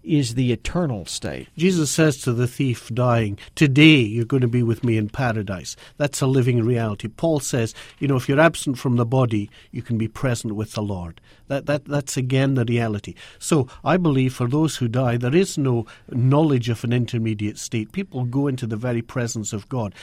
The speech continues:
Speaker 2: But their time is different from our time. C S Lewis makes this point.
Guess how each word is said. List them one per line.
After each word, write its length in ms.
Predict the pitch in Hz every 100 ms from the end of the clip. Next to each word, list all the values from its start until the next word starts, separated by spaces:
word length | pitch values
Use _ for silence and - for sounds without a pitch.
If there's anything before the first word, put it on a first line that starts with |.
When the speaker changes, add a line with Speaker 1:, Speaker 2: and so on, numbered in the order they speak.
| -
Speaker 2:
But 100 | 131
their 160 | 139 202
time 280 | - 165 156
is 100 | 131
different 320 | 160 160 143
from 140 | 156
our 160 | 160 202
time. 240 | - 101
C 180 | 90 175
S 180 | 139 -
Lewis 300 | 202 175 -
makes 260 | 117 110 -
this 160 | 107
point. 300 | - 117 98